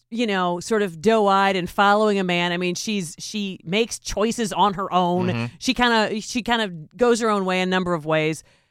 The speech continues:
Speaker 1: You know, I really appreciated that. I liked the new, uh, Scuttlebutt, Awkwafina, a great deal. Also, I
Speaker 2: Well,
Speaker 1: liked
Speaker 2: s-, she, the character Scuttle. The song is Scuttlebutt.
Speaker 1: You're right. Sorry, Scuttle.
Speaker 2: <laughs> That's all right.
Speaker 1: Um,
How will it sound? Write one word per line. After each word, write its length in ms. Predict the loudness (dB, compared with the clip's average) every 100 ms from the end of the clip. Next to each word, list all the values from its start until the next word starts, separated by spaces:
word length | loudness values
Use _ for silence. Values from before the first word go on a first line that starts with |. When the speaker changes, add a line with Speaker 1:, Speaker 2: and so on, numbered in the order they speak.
| _
Speaker 1:
You 100 | 0
know, 160 | 2 4
I 120 | 2
really 280 | 2 2 2
appreciated 540 | 0 -2 -2 -4 -2
that. 160 | -2 0
I 80 | 0
liked 400 | 0 0 -2 -6
the 60 |
new, 320 | -2 -2 -2 -4
uh, 80 | -4
Scuttlebutt, 720 | -4 -6 0 0 2 2 2 2
Awkwafina, 600 | -2 -2 -4 -4 -4 -4
a 80 | -4
great 240 | -2 0 0
deal. 160 | -2 2
Also, 320 | 2 2 0
I 80 | 2
Speaker 2:
Well, 100 | 4
Speaker 1:
liked 220 | 2 -2
Speaker 2:
s-, 60 | -14
she, 160 | -16 -16 -20 -20 -10
the 100 | 0
character 320 | 2 2 -2
Scuttle. 360 | -4 0 0 -2
The 100 | -4
song 300 | 0 0 0
is 120 | -4
Scuttlebutt. 380 | -4 -4 -6 -10
Speaker 1:
You're 200 | -8 -8
right. 220 | -8 -10
Sorry, 280 | -6 -6 -4
Scuttle. 320 | -4 0 2
Speaker 2:
<laughs> 40 | 2
That's 180 | 0 2
all 100 | 2
right. 160 | 0 -2 -6 2
Speaker 1:
Um, 380 | 4 4 4